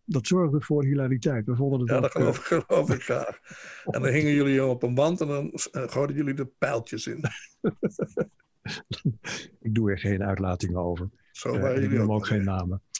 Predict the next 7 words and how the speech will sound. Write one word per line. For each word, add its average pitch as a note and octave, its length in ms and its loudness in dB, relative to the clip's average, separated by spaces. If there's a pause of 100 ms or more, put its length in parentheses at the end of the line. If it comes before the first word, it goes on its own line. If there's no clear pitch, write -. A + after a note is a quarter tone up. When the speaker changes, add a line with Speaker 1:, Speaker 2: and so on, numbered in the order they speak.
(120)
Speaker 1:
Ehm, A#2+ 280 2 (300)
<laughs> E3+ 120 -2 (680)
het, A2 100 -4
het B2 100 0
was B2 180 0
trouwens, A2+ 440 0
eh, A2+ 100 0